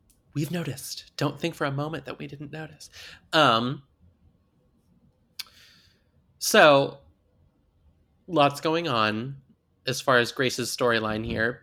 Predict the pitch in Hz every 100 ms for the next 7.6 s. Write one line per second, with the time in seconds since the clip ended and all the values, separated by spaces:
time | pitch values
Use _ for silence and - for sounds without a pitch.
0 | _ 127 120 - 143 127 127 120 120 120
1 | 123 - 117 110 107 127 139 - _ _
2 | _ - 120 107 110 120 123 117 127 117
3 | 107 131 139 - _ _ _ _ - 131
4 | 120 117 117 - 120 117 120 110 107 123
5 | 113 110 110 123 113 113 117 143 147 175
6 | 175 160 160 156 156 143 135 147 156 359
7 | 370 - 110 123 - -